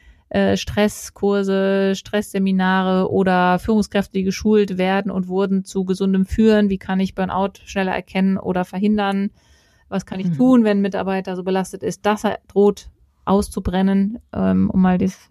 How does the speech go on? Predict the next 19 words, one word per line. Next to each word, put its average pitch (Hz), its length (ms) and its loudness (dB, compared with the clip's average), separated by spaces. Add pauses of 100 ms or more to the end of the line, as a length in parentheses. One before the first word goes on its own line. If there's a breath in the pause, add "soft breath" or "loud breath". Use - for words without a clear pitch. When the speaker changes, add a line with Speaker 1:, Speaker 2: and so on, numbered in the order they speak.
Speaker 1:
äh, - 320 -4 (160)
wörtliche 196 400 2
Übersetzung 185 400 0
zu - 100 -6
nehmen. 180 220 -4 (720 loud breath)
Speaker 2:
Mhm. 165 120 -8
Speaker 1:
Und 214 200 0 (100)
dann 247 680 0
gab 220 260 0
es 254 340 -4
so, 208 500 0 (180)
äh, - 240 -10 (340)
vor 202 140 0
zwei, 190 200 -2
drei 202 240 -2
Jahren 202 380 0 (100)
die 196 160 -2
nächste 202 400 -2
Welle, 196 420 0